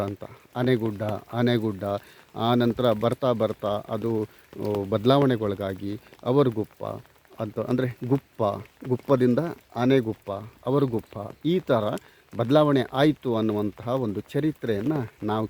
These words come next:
ಕೇಳಿದ್ವಿ. ಹಾಗೆ ಪ್ರತಿ ಊರಿಗೆ ಒಂದೊಂದೊಂದೊಂದು ಚರಿತ್ರೆ, ಕಥೆ ಇರುತ್ತೆ. ಈಗ ನೀವು ಇವತ್ತು ಅವರಗುಪ್ಪದ ಕಥೆಯನ್ನು ಕೇಳಿದ್ರಿ. ಆನೆಗುಪ್ಪ ಅಥವಾ ಆನೆ ಬೆಟ್ಟದಿಂದ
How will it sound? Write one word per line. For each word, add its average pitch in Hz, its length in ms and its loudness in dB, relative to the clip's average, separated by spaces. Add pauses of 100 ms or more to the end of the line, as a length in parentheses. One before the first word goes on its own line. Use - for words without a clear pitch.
ಕೇಳಿದ್ವಿ. 113 360 0 (180)
ಹಾಗೆ 143 320 2 (460)
ಪ್ರತಿ 180 360 0 (120)
ಊರಿಗೆ 147 360 0 (440)
ಒಂದೊಂದೊಂದೊಂದು 143 720 4 (120)
ಚರಿತ್ರೆ, 120 440 -2 (380)
ಕಥೆ 147 320 2 (100)
ಇರುತ್ತೆ. 107 320 -8 (420)
ಈಗ 170 120 -4 (220)
ನೀವು 127 140 6
ಇವತ್ತು 120 400 0 (440)
ಅವರಗುಪ್ಪದ 143 560 2
ಕಥೆಯನ್ನು 101 420 -6 (100)
ಕೇಳಿದ್ರಿ. 156 380 2 (220)
ಆನೆಗುಪ್ಪ 123 600 2 (240)
ಅಥವಾ 113 220 -4 (200)
ಆನೆ 147 220 4
ಬೆಟ್ಟದಿಂದ 117 540 -4